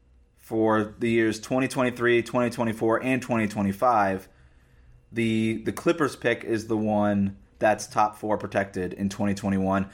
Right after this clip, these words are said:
The Dallas pick in twenty twenty, twenty-one is unprotected. You add that, and look, look, Dallas is gonna be really good, okay? They've got Luka Doncic, they've got Kristaps Porzingis, they're gonna be really good, uh, but it's helpful that it's unprotected. They, the,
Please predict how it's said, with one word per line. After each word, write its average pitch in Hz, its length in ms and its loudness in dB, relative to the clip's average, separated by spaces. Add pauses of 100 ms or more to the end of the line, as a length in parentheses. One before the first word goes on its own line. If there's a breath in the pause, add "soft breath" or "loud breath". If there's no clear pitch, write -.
(120 loud breath)
The 113 100 0
Dallas 143 360 0
pick - 180 -4
in 123 80 -4
twenty 113 220 -2
twenty, 107 320 -2
twenty-one 101 640 -2 (120)
is 104 240 -2
unprotected. 104 840 -2 (260 loud breath)
You 131 140 2
add 123 260 2
that, 120 380 0 (380)
and 143 100 0
look, 139 140 -2
look, 123 140 -8
Dallas 120 300 4
is 110 80 -8
gonna 98 120 -2
be 90 60 -4
really 87 220 -2
good, 87 320 0
okay? 90 380 -2
They've 92 140 -2
got 92 160 0
Luka 92 200 -4
Doncic, 90 420 -2
they've 90 100 -6
got 90 160 -4
Kristaps 95 360 -6
Porzingis, 92 200 -8
they're 104 120 -2
gonna 113 120 -2
be 98 80 -2
really 92 260 -2
good, 107 340 0 (560 soft breath)
uh, 98 180 -4
but 98 140 -2
it's 98 100 -8
helpful 131 320 -2
that 104 80 2
it's 92 100 -4
unprotected. 92 540 -4
They, 95 120 0
the, 101 260 -4